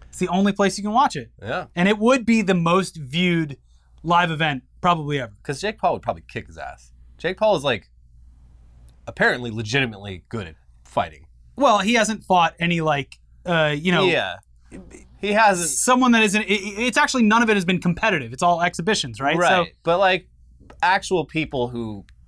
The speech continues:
Speaker 2: care about these things, like, you know, he looks pretty good out there. He,
Speaker 1: Yeah.
Speaker 2: he, he's, he's not just doing this for fun.
Speaker 1: And the other thing is that, like, you know, if Zuckerberg hate watches this show, he's hearing us say that Jake Paul is better than him. And he should,
Speaker 2: What
Speaker 1: he
Speaker 2: are you
Speaker 1: should
Speaker 2: gonna do
Speaker 1: take
Speaker 2: about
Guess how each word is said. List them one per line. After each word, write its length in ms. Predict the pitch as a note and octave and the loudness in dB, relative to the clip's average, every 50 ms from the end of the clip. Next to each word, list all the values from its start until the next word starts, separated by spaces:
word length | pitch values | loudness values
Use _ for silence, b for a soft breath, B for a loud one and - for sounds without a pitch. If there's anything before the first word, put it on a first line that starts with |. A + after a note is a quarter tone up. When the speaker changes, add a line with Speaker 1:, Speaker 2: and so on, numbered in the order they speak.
| - - - - | -20 -20 -20 -16
Speaker 2:
care 220 | - - C3 A#2+ G#2+ | -8 -4 -4 -4 -4
about 240 | F#2 F#2 F2 F2 | -4 -8 -10 -10
these 180 | - F2+ E2+ - | -10 -14 -16 -14
things, 260 | - F#2+ F#2 F2+ G#2 | -14 -14 -14 -12 -14
like, 180 | B2+ B2+ C3+ - - | -14 -16 -16 -18 -18
you 100 | - F#3 | -20 -20
know, 60 | F3+ | -18
he 80 | E3+ | -16
looks 180 | E3 F3+ - - | -18 -18 -18 -20
pretty 220 | - - A#3 F3 | -16 -14 -12 -12
good 180 | C#3 B2+ C3+ A2 | -8 -6 -4 -4
out 200 | E2+ D#2 - - | -6 -6 -12 -18
there. 200 | - - - - - - - - | -20 -20 -20 -20 -20 -18 -6 0
He, 60 | D#4 | 2
Speaker 1:
Yeah. 220 | F#4+ D#4+ F3+ - | 2 4 2 0
Speaker 2:
he, 140 | - D3+ - _ _ | -4 -10 -18 _ _
he's, 260 | - C#3 C#3 C3+ C#3+ | -16 -14 -14 -14 -12
he's 160 | D#3 D3 C3+ | -12 -10 -8
not 220 | D3 D3+ D3+ D3 D3 | -4 -4 -4 -4 -4
just 180 | C#3+ B2 - | -8 -12 -10
doing 180 | - C3+ A#2+ A#2 | -8 -8 -6 -6
this 100 | G#2+ G2+ | -8 -10
for 80 | - F#2+ | -14 -20
fun. 240 | - - E2+ C#2+ - _ _ - | -20 -18 -18 -18 -18 _ _ 0
Speaker 1:
And 360 | B3 C4 C4+ C4 A3+ F#3+ F3+ G3+ | 2 2 4 2 0 -2 -4 0
the 100 | D4 D4 | 2 2
other 160 | A#3 A3+ G#3+ | 2 2 2
thing 220 | G#3 G3+ G3+ B3+ | 0 0 0 0
is 120 | C#4 A3 F3+ | 0 0 0
that, 140 | G3 F#3+ | -2 0
like, 200 | F#3 F#3 F3+ F3 - | 0 -2 -2 -2 -4
you 120 | G3+ B3+ G#3+ | -4 -2 -2
know, 160 | D#3 E3+ - | -2 -2 -4
if 120 | F#3+ F#3+ - | -6 -6 -2
Zuckerberg 460 | F3 F3+ F3 F#3 E3+ F3+ F3+ E3 D3+ | -2 0 0 0 0 0 -2 -2 -2
hate 240 | - F3+ F3+ F3+ F3+ | 0 0 0 0 0
watches 340 | D#3 D#3 D3+ - E3 D3 C3+ | 0 0 0 0 -4 -10 -8
this 140 | D3+ C#3+ - | -8 -8 -6
show, 300 | - D#3+ D#3 F3 G#3 G3+ | -2 0 0 0 0 0
he's 260 | E3+ F3 G3 F3+ - | 0 -2 -2 -2 0
hearing 300 | - A#3 C4 C#4+ B3+ A3 | 0 2 2 2 2 2
us 160 | G3+ F#3+ - - | 2 0 0 -2
say 200 | - A#3 C4 A3 | 0 0 0 0
that 160 | F3+ G3 D#3 | -2 -6 -8
Jake 260 | - D#3 D#3 E3 - | -4 -2 -2 -2 -2
Paul 220 | - - F3 F3+ F#3+ | -2 0 2 2 2
is 100 | F#3 D#3+ | 2 2
better 240 | A#3 C#4 B3+ F3+ | 2 2 2 0
than 140 | C3 B2+ A2+ | -2 -4 -10
him. 120 | A2 G#2+ F#2+ b b b b b b b | -14 -16 -18 b b b b b b b
And 160 | b E3+ E3+ | b -2 0
he 100 | D#3 G#3+ A3 | 0 0 0
should, 240 | - A#3+ A3 E3+ - _ _ _ b b b b | 0 0 -2 -4 -4 _ _ _ b b b b
Speaker 2:
What 160 | - A#2 C#3+ | -2 0 2
Speaker 1:
he 40 | E3 | 2
Speaker 2:
are 20 | |
you 60 | E3+ E3+ | 2 2
Speaker 1:
should 0 | |
Speaker 2:
gonna 60 | E3 | 4
do 40 | F#3+ A#3+ | 4 4
Speaker 1:
take 60 | B3+ | 4
Speaker 2:
about 100 | A3+ A3 | 6 4